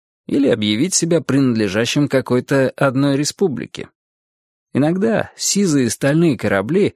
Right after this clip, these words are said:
выходили на внешний рейд, угрожающе ворочали орудийными башнями и разносили над водой неразборчивые мегафонные команды.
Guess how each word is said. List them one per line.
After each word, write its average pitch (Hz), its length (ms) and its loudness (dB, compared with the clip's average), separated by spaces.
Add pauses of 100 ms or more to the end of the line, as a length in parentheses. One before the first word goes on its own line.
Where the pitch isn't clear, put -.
(480)
выходили 165 540 2
на 120 160 2
внешний 107 540 -2
рейд, 165 520 -4 (100)
угрожающе 170 720 2
ворочали 113 440 0
орудийными 107 600 0
башнями 139 800 0 (120)
и 226 120 2
разносили 151 600 2
над 127 200 2
водой 110 380 2
неразборчивые 117 1000 0
мегафонные 101 760 -2
команды. 90 640 -6